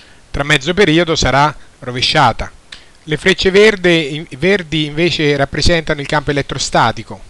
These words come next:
che nel generatore è rivolto al contrario rispetto al campo elettromotore del generatore, E E. Anche nell'induttanza il campo elettrostatico è rivolto al contrario rispetto al campo elettromotore.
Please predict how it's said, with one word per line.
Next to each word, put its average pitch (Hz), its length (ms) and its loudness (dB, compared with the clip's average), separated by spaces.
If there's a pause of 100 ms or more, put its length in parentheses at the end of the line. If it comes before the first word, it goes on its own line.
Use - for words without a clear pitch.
(600)
che 160 220 0
nel 139 200 -2
generatore 165 560 2
è 151 40 4
rivolto 143 380 0
al 135 60 -2
contrario 160 540 0
rispetto 143 400 -4
al 139 80 -4
campo 139 280 -2
elettromotore 139 640 -4
del 127 140 0
generatore, 120 720 -6 (600)
E 147 200 -4
E. 127 240 -2 (920)
Anche 165 300 0
nell'induttanza 156 1160 2
il 139 160 -6
campo 151 260 0
elettrostatico 156 720 0
è 135 40 2
rivolto 139 400 -2
al 120 80 -4
contrario 139 760 0 (340)
rispetto 151 420 -2
al 135 80 -6
campo 156 540 2 (240)
elettromotore. 135 840 -2